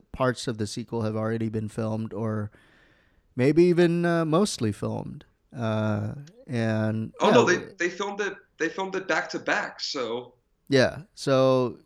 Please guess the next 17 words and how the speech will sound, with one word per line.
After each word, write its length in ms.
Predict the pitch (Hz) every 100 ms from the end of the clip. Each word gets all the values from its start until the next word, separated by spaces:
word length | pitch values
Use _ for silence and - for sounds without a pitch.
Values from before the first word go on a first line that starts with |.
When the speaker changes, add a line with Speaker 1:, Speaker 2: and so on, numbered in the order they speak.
| -
Speaker 1:
yeah, 320 | 151 123 107
I 120 | 147 120
guess, 380 | 139 139 -
uh, 300 | 135 127 123 123
they 160 | 120
already 260 | 120 117 117
know 140 | 113
what 140 | 107 107
happens 460 | 104 110 - -
next. 500 | - - - - - _ _ _ _ _ - _ -
Speaker 2:
Mm-hmm. 340 | 113 113 95 107 _ _ _ _
Speaker 1:
But, 280 | 143 127 135
yeah, 160 | 165 170
we'll 160 | 127
see 160 | 151 -
what 160 | 107 113
happens. 540 | 104 131 127 143 -